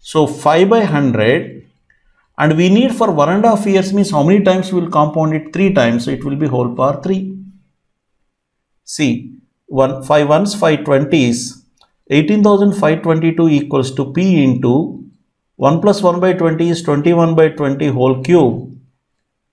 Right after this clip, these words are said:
So eighteen thousand five twenty-two equals to P into twenty-one cube is nine two six one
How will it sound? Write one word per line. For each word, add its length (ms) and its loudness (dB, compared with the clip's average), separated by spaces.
So 220 -4
eighteen 400 2
thousand 320 2
five 320 -2
twenty-two 460 0
equals 480 -2
to 160 -4
P 240 0
into 380 2
twenty-one 520 0
cube 180 2
is 120 2
nine 320 0
two 100 0
six 320 -6
one 540 -2